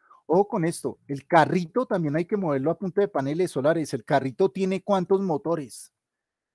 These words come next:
Carrito tiene, son dos motores. Acá vemos un motor y dos motores.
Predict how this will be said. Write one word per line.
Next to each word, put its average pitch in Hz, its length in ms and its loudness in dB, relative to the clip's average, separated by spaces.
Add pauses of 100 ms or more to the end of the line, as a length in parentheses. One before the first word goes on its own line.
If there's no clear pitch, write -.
(360)
Carrito 143 380 2
tiene, 180 220 -2
son 185 240 -2
dos 190 160 4
motores. 190 540 0 (380)
Acá 170 300 6
vemos 175 440 4 (160)
un 277 280 2
motor 277 340 4
y 240 100 -2
dos 185 180 4
motores. 208 560 -2